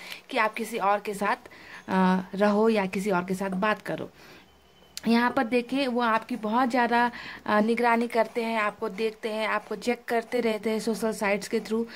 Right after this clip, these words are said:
है ना, कि आप किसी से बात करते हो या नहीं, आप किसी और के साथ डेट कर रहे हो या नहीं, है ना। तो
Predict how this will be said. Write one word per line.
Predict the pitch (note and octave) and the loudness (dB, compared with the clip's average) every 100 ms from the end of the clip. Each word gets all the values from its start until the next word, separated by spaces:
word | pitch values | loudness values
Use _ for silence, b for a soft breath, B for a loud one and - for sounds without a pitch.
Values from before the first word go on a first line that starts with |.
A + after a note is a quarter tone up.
| B B | B B
है | A3 | 0
ना, | A#3+ | 0
कि | A#3+ A#3+ | 0 0
आप | A3 A3 | 0 0
किसी | A#3 A3 A3 | -4 -4 0
से | A#3 | 0
बात | G#3+ G#3+ G#3 - | 2 0 0 0
करते | G#3+ G3 G#3+ | -2 0 -4
हो | G3+ | 0
या | G#3 G3+ | 0 0
नहीं, | G3+ G3+ G3+ | 0 0 0
आप | G3 G3 | -2 -2
किसी | G3+ G#3+ | -6 -2
और | G3 G3 | -2 -4
के | G#3 | -6
साथ | G3 G3+ | -2 -2
डेट | F#3 G3+ G3+ | 2 4 4
कर | G#3 G3 | 0 -2
रहे | G3 G3 | -2 -4
हो | G3 G3 | -2 -2
या | F#3+ F#3+ | -2 -4
नहीं, | F#3 F#3+ G#3 B B B | -4 -6 -8 B B B
है | A3 | 0
ना। | C4+ | 0
तो | C4+ | 0